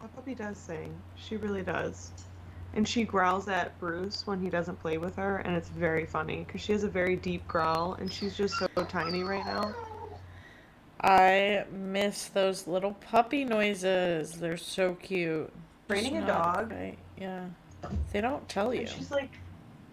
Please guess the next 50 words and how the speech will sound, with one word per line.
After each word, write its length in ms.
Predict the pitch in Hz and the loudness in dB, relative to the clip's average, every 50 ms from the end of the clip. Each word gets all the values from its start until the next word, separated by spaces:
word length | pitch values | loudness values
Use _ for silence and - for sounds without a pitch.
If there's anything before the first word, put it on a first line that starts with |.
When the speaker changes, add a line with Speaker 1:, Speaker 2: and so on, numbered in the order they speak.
| - - - - - - - - | -18 -16 -16 -16 -16 -14 -6 -6
Speaker 1:
they 80 | 269 | -4
just 240 | 285 320 320 - - | -4 -4 -8 -6 -4
don't. 420 | 269 262 311 339 294 - - - - - - - - - - | -4 -4 -2 -2 -2 -2 -4 -6 -10 -12 -12 -14 -14 -4 0
I 80 | - | 2
mean, 160 | 226 233 226 226 | 4 4 6 6
they 160 | 202 190 - | 6 6 4
do. 260 | - - - - 220 - - | 2 -2 -6 -6 -6 -6 -2
You 120 | 220 220 | 2 4
know 80 | 214 208 | 4 4
what 100 | 202 196 | 4 2
I 80 | 185 | 0
mean? 260 | 180 170 165 170 175 202 | 0 0 0 -2 0 2
It's 160 | - 226 226 | 2 2 4
like 160 | - 254 254 254 | 4 2 4 2
when 180 | 262 247 226 | 2 0 0
parents 420 | 220 - 208 190 180 180 190 202 - | -2 -2 0 0 0 0 -2 -4 -4
are 80 | 208 | -2
like, 180 | 196 190 190 - | 0 0 0 0
"Ah, 260 | - 370 392 427 415 381 | 0 2 4 4 4 2
they 80 | 359 339 | 2 -2
didn't 180 | 349 359 359 | -4 -4 -4
tell 180 | 330 302 330 349 | 0 0 0 0
me 140 | 349 349 330 | 0 -2 -6
it 20 | |
was 80 | 302 285 | -6 -4
gonna 160 | 285 302 294 | -4 -4 -2
be 140 | 294 294 302 | -2 -2 -2
so 160 | 294 294 285 | -2 -2 0
hard." 140 | 277 294 294 285 | 2 2 2 2
And 80 | 262 | 2
it's 140 | 240 226 233 | 0 0 0
like, 100 | 233 220 | 0 0
everyone 340 | - 208 208 226 240 226 214 | 2 0 2 2 0 -2 -2
tells 240 | 208 202 190 190 185 | -2 -4 -4 -4 -4
you 80 | 185 | -4
how 80 | 180 170 | -4 -2
bad 280 | 160 165 160 151 - | -2 -2 -2 -2 -4
parenting 240 | - 165 151 151 156 | -6 -6 -6 -6 -4
Speaker 2:
Yeah, 240 | 180 190 180 135 - | -2 -2 0 0 0
Speaker 1:
is. 80 | 147 143 | 0 0
Speaker 2:
no, 260 | 143 143 139 131 - | -2 -2 0 -2 0
everybody 440 | - 170 175 170 165 151 143 - - | 0 -2 0 0 -4 -4 -4 -4 -6
says, 520 | 151 - - - - - 170 - - - - - | -8 -6 -4 -4 -4 -4 -4 -6 -8 -10 -10 -8
in 140 | 180 185 | -6 -6
fact. 420 | 180 - - - - 175 - - - - - - - - - - - - - - | -6 -4 -4 -4 -4 -6 -8 -12 -14 -14 -14 -14 -18 -20 -20 -20 -20 -20 -12 -10
Speaker 1:
Or, 100 | 226 233 | -6 -4
like, 180 | 240 233 233 | -4 -4 -2
when 120 | 247 240 233 | -4 -4 -4
they're 140 | 233 233 226 | -4 -2 -2
like, 180 | 226 226 220 | -2 -2 -2